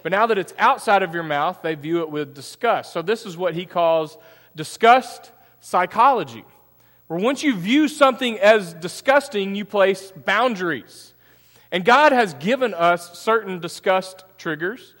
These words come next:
And disgust triggers that we have are influenced by our culture and what we consider clean and unclean. But disgust triggers prevent harmful things from entering our body. So we have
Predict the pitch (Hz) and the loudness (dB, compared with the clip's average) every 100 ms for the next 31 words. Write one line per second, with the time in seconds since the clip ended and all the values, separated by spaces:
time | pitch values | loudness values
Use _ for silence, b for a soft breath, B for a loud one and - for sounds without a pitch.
0 | b b b 175 202 202 185 170 196 - | b b b -6 -6 -8 -12 -10 -2 2
1 | 277 285 262 226 208 180 175 180 190 175 | 2 2 -4 -2 -2 -2 0 2 2 2
2 | 175 202 190 190 175 180 170 151 - - | -2 -6 -6 -8 -6 -2 0 0 -2 -4
3 | 196 - 190 156 165 160 160 151 - 185 | -4 -4 -6 -4 -4 -6 -8 -10 -8 -6
4 | 165 - 185 185 170 170 185 180 190 190 | -8 -8 -8 -6 -4 -2 -2 -4 -6 -6
5 | 196 208 - b b b b b b 233 | -6 -10 -18 b b b b b b 0
6 | 233 - 285 302 294 277 277 262 254 - | -2 -2 4 4 4 -4 -2 -2 -4 -6
7 | 196 151 202 254 233 - - _ b 202 | -8 -2 2 2 0 -8 -20 _ b -2
8 | 240 254 254 233 214 202 202 214 170 165 | 0 0 -4 -2 0 0 -2 -8 -8 -8
9 | 175 190 196 185 190 185 247 320 160 - | -6 -6 -2 2 2 4 4 4 0 -2
10 | 180 190 196 202 180 | 0 4 6 4 0